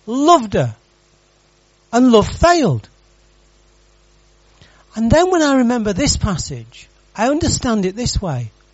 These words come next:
Love received will never fail. Love received will never fail. But you can give love to anyone, and if they will not receive it, it's not gonna work.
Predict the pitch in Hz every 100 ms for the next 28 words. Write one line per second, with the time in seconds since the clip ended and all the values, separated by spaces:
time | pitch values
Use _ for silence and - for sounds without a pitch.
0 | _ _ _ _ - 190 247 320 311 190
1 | - 180 254 - - - 339 320 233 165
2 | 127 - - _ _ _ _ 175 170 165
3 | 139 120 143 123 117 107 _ _ _ _
4 | _ _ _ _ _ _ _ _ _ _
5 | _ _ - 226 269 302 220 240 277 -
6 | - 311 269 214 214 202 202 202 - 185
7 | 147 110 - _ _ _ _ _ _ _
8 | _ _ _ _ _ _ _ _ _ _
9 | _ _ _ _ - 269 254 330 294 233
10 | 262 269 220 254 247 - 226 220 285 285
11 | 185 131 156 196 _ _ _ _ - 220
12 | 226 - 294 302 294 254 277 233 226 -
13 | 277 240 147 160 - _ _ _ _ _
14 | _ _ _ _ _ - - 208 254 247
15 | 226 208 302 180 107